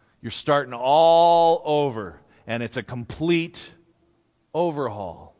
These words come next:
And you can't have one foot over here and one foot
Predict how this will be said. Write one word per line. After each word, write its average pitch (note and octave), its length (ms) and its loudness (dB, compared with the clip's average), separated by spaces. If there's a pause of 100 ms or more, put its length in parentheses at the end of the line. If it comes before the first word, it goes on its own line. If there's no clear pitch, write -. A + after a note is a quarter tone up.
(1080)
And B2 120 -6
you D3+ 100 -6
can't E3 340 -6
have D3+ 360 -6
one D3 340 -8
foot D3+ 320 -10
over D#3 280 -8
here C3+ 460 -12 (640)
and G#2+ 240 -8
one A#2 240 -8
foot A#2+ 260 -12